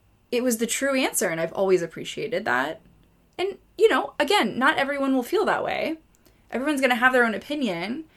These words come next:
but that doesn't mean that it's wrong to just be like, "I'm not doing well. I'm gonna be honest."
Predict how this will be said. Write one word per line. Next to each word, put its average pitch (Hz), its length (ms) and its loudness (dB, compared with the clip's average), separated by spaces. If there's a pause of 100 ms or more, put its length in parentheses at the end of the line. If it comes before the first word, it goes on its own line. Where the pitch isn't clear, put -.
(180)
but - 80 -2
that 262 100 8
doesn't 269 220 -2
mean 254 140 2
that 285 120 2
it's 208 200 -2
wrong 185 400 0
to 277 120 -8
just 220 200 -4
be 240 80 0
like, 220 220 2
"I'm 226 100 2
not 403 160 0
doing 339 220 0
well. 320 320 -4 (1120)
I'm 214 80 -8
gonna 233 80 -4
be 247 120 -2
honest." 226 540 -2